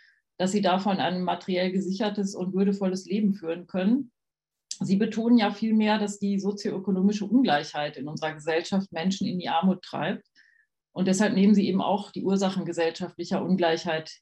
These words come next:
in den Blick, also strukturelle Probleme,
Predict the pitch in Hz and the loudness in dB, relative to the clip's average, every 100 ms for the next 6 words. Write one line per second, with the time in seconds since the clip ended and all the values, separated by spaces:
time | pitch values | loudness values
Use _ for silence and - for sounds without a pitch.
0 | _ 170 175 175 160 247 - 170 170 175 | _ -6 -4 -2 0 0 2 2 2 2
1 | 170 - - 196 202 180 180 190 196 180 | 0 -2 -8 -2 0 4 2 2 -2 0
2 | 175 202 226 226 | 2 4 4 2